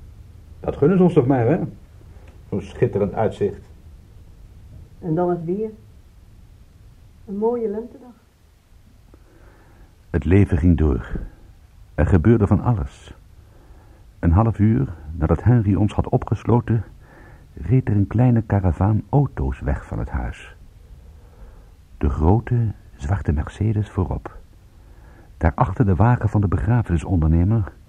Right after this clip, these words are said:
Speaker 1: met de lege kist, bedekt met bergen voorjaarsbloemen. Ze dachten ook aan alles, de gebroeders. Dan een blauwe Peugeot met de kraaien en aan het eind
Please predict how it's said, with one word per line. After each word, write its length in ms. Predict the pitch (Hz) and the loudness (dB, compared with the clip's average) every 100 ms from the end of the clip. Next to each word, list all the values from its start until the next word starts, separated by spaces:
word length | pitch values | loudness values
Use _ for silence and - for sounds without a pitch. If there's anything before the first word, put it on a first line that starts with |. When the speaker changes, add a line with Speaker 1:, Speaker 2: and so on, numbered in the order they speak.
| - - - | -20 -20 -6
Speaker 1:
met 160 | - - | -4 -2
de 60 | |
lege 400 | 82 110 107 87 | 0 2 2 -2
kist, 500 | 101 - - - - - - - - - - - | -2 -4 -4 -8 -20 -20 -20 -20 -20 -20 -20 -6
bedekt 440 | - - 117 - | -4 0 0 0
met 180 | 85 73 | -2 2
bergen 420 | 101 113 104 90 | 2 2 2 0
voorjaarsbloemen. 920 | - 117 117 64 60 60 60 57 64 - - - - - - - - | 2 -2 0 -4 -6 -6 -4 -6 -8 -14 -20 -20 -20 -20 -20 -20 -14
Ze 120 | - - | -12 -4
dachten 320 | 131 - - | -4 -2 -4
ook 120 | - | -2
aan 120 | - - | -2 0
alles, 600 | 160 - - - - - - - - | -2 -2 -6 -14 -20 -20 -20 -20 -10
de 120 | 73 | -8
gebroeders. 840 | - 65 69 76 - - - - - - - - - - - - - | -6 -8 -4 -4 -6 -14 -20 -20 -20 -20 -20 -20 -20 -20 -20 -20 -18
Dan 200 | - 92 | 0 4
een 100 | 101 | 6
blauwe 300 | 90 95 95 | 6 6 4
Peugeot 600 | 85 95 85 71 98 85 | 2 2 2 2 2 2
met 120 | 64 | 2
de 80 | 69 | -2
kraaien 640 | 69 90 98 69 60 58 - - - - - - - | -2 0 2 0 -2 -6 -8 -16 -20 -20 -20 -20 -10
en 140 | - 69 | -4 -2
aan 80 | |
het 140 | 69 69 | -2 -2
eind 420 | 80 - - - | 0 0 -2 -8